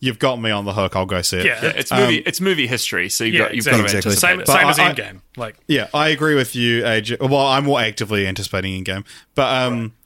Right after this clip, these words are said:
Speaker 1: I'm sure by once trailers and titles come out, I'll be fully on board. But yeah, I agree with you that, uh, about reversing story decisions. I wouldn't mind too much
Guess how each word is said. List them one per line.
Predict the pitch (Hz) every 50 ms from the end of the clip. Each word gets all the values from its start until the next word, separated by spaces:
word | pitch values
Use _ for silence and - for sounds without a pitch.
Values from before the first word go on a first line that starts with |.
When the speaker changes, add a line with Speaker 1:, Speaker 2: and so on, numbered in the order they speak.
| _ _ -
Speaker 1:
I'm | 151 151
sure | 139 - 185 165
by | 147 147 143
once | 135 139 165 151 -
trailers | - - 131 120 123 123 123 120 110
and | 117 107 -
titles | 113 107 110 110 113 107 -
come | - 120 110
out, | 110 110 113 -
I'll | 107 104 98
be | 90 - 98 95 95 90 - _ _ _ -
fully | - - 113 107 101
on | 98 98
board. | 98 113 107 104
But | - 123 120
yeah, | 117 117
I | 120
agree | 123 120 143 131
with | 120 117 -
you | 120 110 104
that, | 98 101 98 98 - - - - - - _
uh, | - 113 107 107 101 95
about | 95 101 104 98 76
reversing | 104 107 104 104 104 98 - - 101
story | - - - 107 104
decisions. | 98 95 - 107 104 104 107 104 -
I | -
wouldn't | 135 147 151 156 175 170
mind | 156 139 135 131 127 120 -
too | - - 123
much | 117 113 110 - - - - -